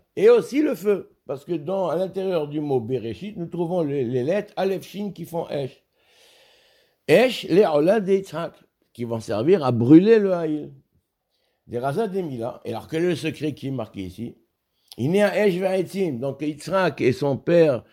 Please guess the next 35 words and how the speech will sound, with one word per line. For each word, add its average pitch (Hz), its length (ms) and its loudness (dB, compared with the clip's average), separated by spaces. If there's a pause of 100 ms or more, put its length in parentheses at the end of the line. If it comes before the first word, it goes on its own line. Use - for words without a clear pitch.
(200)
après 165 380 -8
que 165 120 -10
Avram 156 640 0
ait 143 180 2
dit 139 440 0 (260)
à, 135 180 -2 (220)
à 123 360 -4
Ishmaël 131 1000 -4 (300)
et 123 160 -2
à 131 160 0
Eliezer, « 131 560 2
Restez 151 460 2
ici 139 240 0
à 135 100 2
côté 131 440 0
de 117 100 -2
l'âne 180 340 -2
et 170 80 -6
nous, 185 220 -6
nous 151 160 -8
allons, 165 460 -4 (180)
nous 156 300 -6
allons 165 500 -2 (320)
aller 151 320 2
vers 147 300 2
le 139 160 0
lieu, 131 420 2 (140)
nous 131 180 0
prosterner, 147 680 0
nous 156 180 -4
allons 165 220 -2
revenir. » 120 500 -4 (960)
Et 135 80 -4
en 175 160 0
chemin, 139 480 -2